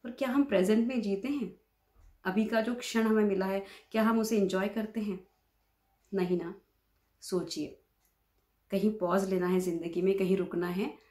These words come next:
रुकिएगा। ज़रूरी नहीं कि हर कोई उस rat race में दौड़े जहाँ सब दौड़ रहे हैं। कोशिश करें, कभी रुकें ज़िंदगी में, analyze करें कि आपको जाना कहाँ है, क्या करना है।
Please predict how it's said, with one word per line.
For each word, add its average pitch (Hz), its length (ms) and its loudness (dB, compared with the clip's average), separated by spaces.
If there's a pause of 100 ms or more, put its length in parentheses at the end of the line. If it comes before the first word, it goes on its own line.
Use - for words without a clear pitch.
(240)
रुकिएगा। 156 520 -8 (1300)
ज़रूरी 185 340 2
नहीं 269 220 4
कि 285 140 2
हर 208 220 2
कोई 220 200 0
उस 220 240 -2
rat 170 300 -4
race 180 200 -4
में 185 120 0
दौड़े 147 360 -8 (600)
जहाँ 190 260 -2
सब 185 300 -4
दौड़ 147 160 -2
रहे 143 140 -10
हैं। - 240 -16 (920)
कोशिश 269 320 4
करें, - 300 -10 (840)
कभी 202 160 4
रुकें 185 280 2
ज़िंदगी 180 380 0
में, 170 300 -6 (200)
analyze 190 380 4
करें 185 260 0
कि 185 100 -4
आपको 180 260 -4
जाना 160 400 -2
कहाँ 175 300 -8
है, 185 160 -12 (160)
क्या 165 160 -4
करना 151 280 -8
है। - 200 -12